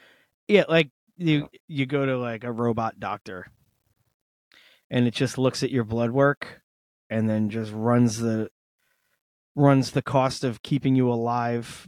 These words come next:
Speaker 1: for however many years, and then it's just like, "It would make more sense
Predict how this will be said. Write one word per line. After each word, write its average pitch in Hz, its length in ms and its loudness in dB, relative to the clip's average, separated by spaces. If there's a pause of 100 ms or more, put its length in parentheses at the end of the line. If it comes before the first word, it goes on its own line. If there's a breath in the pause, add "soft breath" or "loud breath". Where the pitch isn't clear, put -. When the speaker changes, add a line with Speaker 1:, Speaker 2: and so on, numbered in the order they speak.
Speaker 1:
for 117 280 -4
however 117 380 0
many 113 300 0
years, 110 400 -2
and 110 220 0
then 110 100 0
it's 107 160 -8
just - 220 -12
like, 107 180 -4 (1900 soft breath)
"It 170 120 6
would 147 200 2
make 131 240 2
more 147 200 4
sense - 460 -6